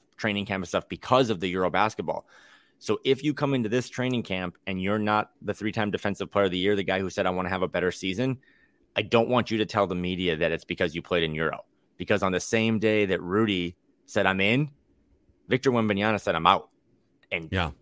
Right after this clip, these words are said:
Speaker 1: by all accounts, people thought Wemby was gonna play for France this summer too. So not, you know, I, it's, again, I don't wanna chastise a guy for trying to do something for his country, but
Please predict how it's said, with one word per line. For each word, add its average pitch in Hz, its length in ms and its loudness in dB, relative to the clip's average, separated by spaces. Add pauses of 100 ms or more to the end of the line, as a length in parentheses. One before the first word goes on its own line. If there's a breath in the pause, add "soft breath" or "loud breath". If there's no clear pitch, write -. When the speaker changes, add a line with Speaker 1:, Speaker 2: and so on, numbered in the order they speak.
(160)
Speaker 1:
by 110 200 6
all 147 200 10
accounts, 117 300 2
people 104 180 -2
thought 95 200 2
Wemby 101 240 -2
was 90 140 -6
gonna 90 160 -6
play 92 220 -2
for 90 120 -10
France 90 340 -4
this 92 140 -12
summer 85 260 -4
too. 107 320 -4
So 92 520 2 (1040 soft breath)
not, 165 420 4
you 160 120 2
know, 135 240 4 (100)
I, 117 180 -10
it's, - 220 -14
again, 127 280 0
I 110 80 -4
don't 127 120 0
wanna 123 180 0
chastise 107 440 -2
a 98 40 -6
guy 98 180 0
for 98 160 -6
trying 101 320 -4
to 95 60 -8
do 110 140 -10
something 110 280 -6
for 110 120 2
his 98 100 0
country, 113 380 -2
but 101 400 0